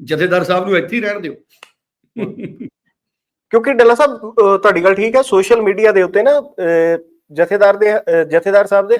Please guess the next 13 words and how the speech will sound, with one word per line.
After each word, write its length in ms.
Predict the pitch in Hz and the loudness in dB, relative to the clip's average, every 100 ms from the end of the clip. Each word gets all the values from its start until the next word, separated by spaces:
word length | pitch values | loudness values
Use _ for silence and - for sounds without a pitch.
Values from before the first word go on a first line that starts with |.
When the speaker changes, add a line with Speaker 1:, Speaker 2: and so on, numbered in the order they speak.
| 147 | -2
Speaker 2:
ਹੱਕ 160 | 151 208 | -2 0
ਦੇ 140 | 208 | 0
ਵਿੱਚ 220 | 226 220 | 2 0
ਵੀ 140 | 214 208 | -4 -4
ਗਿਆਨੀ 260 | 180 175 | -4 -2
ਹਰਪ੍ਰੀਤ 280 | 180 170 165 | -4 -6 -10
ਸਿੰਘ 160 | 165 185 | -8 -6
ਦੇ 60 | |
ਬਹੁਤ 300 | 233 214 233 | -2 0 -2
ਲੋਕ 260 | 202 156 151 | -2 -6 -2
ਆ 120 | 135 | -2
ਗਏ 220 | 120 123 | 0 -4
ਆ। 80 | 113 | -6